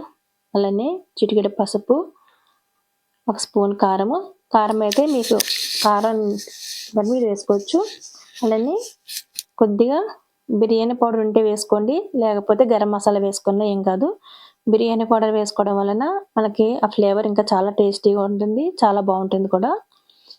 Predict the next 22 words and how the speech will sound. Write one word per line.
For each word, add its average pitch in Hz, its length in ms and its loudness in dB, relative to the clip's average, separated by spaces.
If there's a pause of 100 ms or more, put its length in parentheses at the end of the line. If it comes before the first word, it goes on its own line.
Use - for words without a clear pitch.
ఇవన్నీ 233 280 2 (100)
ఒకసారి 240 360 0
బాగా 214 280 2
కలిసేటట్టు 214 480 2
బాగా 196 140 0 (100)
కలుపుకున్న 196 420 -2
తర్వాత 190 280 0 (960)
మనము 226 340 2
వాటర్ 208 300 2
వేసుకోవాలి. 196 560 0 (680)
గ్లాస్ 220 420 2
వాటర్‌కి 202 480 2 (540)
నేను 233 180 2
రెండు 220 220 0
గ్లాసులు 196 360 4
వాటర్ 208 280 2
వేసుకున్నానండి. 202 680 0 (280)
నేను 220 200 2
మామూలు 208 300 0
రైస్ 220 220 0
వేసుకుంటున్నాను 202 580 0
కాబట్టి 196 360 0